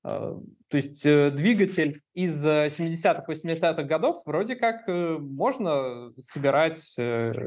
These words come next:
без особых проблем, там не, ну, не, не какой-то хай-тек. Но вот, э, всё равно не работает. То есть даже с этим проблема. И, видимо, их на заводе вот так вот кое-как восстановили, завели, а, пос-, поставили на эшелон и отправили.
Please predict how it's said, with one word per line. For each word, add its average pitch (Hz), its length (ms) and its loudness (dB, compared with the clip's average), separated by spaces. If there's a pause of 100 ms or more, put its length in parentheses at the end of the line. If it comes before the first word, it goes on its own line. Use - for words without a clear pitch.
(280)
без 135 140 0
особых 160 340 4
проблем, 156 380 2
там 127 140 -4
не, 135 100 -6
ну, 170 140 -4
не, 156 220 -6
не 160 200 -6
какой-то 185 320 0
хай-тек. 139 480 -2 (260)
Но 220 180 2
вот, 208 300 0
э, 170 300 0
всё - 180 -4
равно 135 340 0
не 127 140 -6
работает. 139 500 -4
То - 80 -8
есть 127 140 -6
даже 147 240 0
с 143 100 -8
этим 156 300 -4
проблема. 190 560 0 (180)
И, 156 800 0
видимо, 151 360 -2
их 151 140 -4
на 147 80 -2
заводе 135 380 0
вот 123 140 -2
так 135 200 0
вот 117 180 -8
кое-как 147 500 2
восстановили, 175 720 0
завели, 165 600 -2 (340)
а, 117 300 0
пос-, 143 260 -2
поставили 135 540 2
на 127 200 -4
эшелон 202 440 0
и 156 40 -2
отправили. - 580 -4